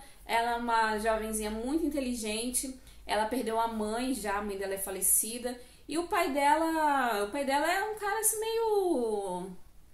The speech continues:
é, muito ligado aos estudos, então ele não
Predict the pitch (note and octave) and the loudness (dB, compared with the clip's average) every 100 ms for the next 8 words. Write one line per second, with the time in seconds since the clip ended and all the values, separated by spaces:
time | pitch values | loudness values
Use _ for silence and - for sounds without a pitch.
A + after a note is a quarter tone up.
0 | - - - - B3 C4 B3 - - A3 | -20 -20 -20 -8 -4 -2 -2 -4 -4 4
1 | D#4+ F#4+ G4 C#4+ E4 E4 E4 D#4+ D#4+ - | 4 6 2 4 4 4 4 6 6 4
2 | C4+ C4+ G#3+ F3 E3+ F#3 A3 C4 C#4 D4 | 0 -2 0 0 0 -4 -6 -4 -2 2
3 | E4 G#4 | 2 2